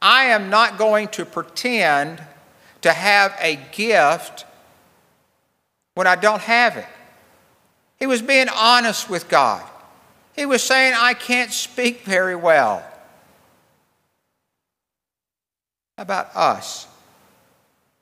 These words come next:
What I like about Moses, again, is that he did not pretend. But I can just imagine that the Lord said to Moses, "But Moses, I have given you a gift.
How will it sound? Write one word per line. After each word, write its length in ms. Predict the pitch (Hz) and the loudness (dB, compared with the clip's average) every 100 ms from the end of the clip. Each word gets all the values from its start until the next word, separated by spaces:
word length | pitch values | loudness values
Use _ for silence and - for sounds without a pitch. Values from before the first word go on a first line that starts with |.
| _ _ _ _ _ _ _ _ _ _ _ _ _ - | _ _ _ _ _ _ _ _ _ _ _ _ _ 0
What 120 | 185 | 2
I 60 | |
like 280 | 165 156 196 | 4 4 2
about 300 | 151 135 117 | 2 0 0
Moses, 460 | 123 120 135 143 135 | -2 -4 -6 -10 -10
again, 340 | 123 135 117 | -8 -4 -4
is 100 | 113 | -6
that 140 | 117 120 | -8 -8
he 140 | 135 | -10
did 160 | 120 123 | -10 -6
not 220 | 127 131 | -6 -8
pretend. 500 | 135 - 127 90 82 _ _ _ _ _ _ _ _ _ _ _ _ _ _ _ | -12 -12 -10 -12 -16 _ _ _ _ _ _ _ _ _ _ _ _ _ _ _
But 120 | - 151 | 0 2
I 100 | 165 | 2
can 220 | 165 147 | 0 -4
just 280 | 147 156 190 | -2 -2 -4
imagine 500 | 185 131 120 127 123 | -2 0 -2 -4 -6
that 160 | 127 | -8
the 60 | 127 | -6
Lord 360 | 127 135 143 - - - _ _ | -2 -2 -2 -6 -20 -20 _ _
said 260 | - 131 127 | -6 -6 -4
to 80 | 131 | -4
Moses, 600 | 120 104 104 113 - - _ _ _ _ _ _ _ _ _ _ | -4 -4 -6 -14 -16 -20 _ _ _ _ _ _ _ _ _ _
"But 180 | 123 - | -8 -8
Moses, 680 | 135 165 247 262 269 269 - - - | 0 2 2 -2 -6 -6 -8 -6 0
I 420 | 190 254 277 269 | 4 4 4 2
have 420 | 208 254 262 208 | 2 2 2 0
given 360 | 269 294 277 269 | -4 -2 -2 0
you 240 | 254 247 | 2 2
a 40 | |
gift. 560 | 214 220 196 135 - - | 2 2 2 2 -4 -18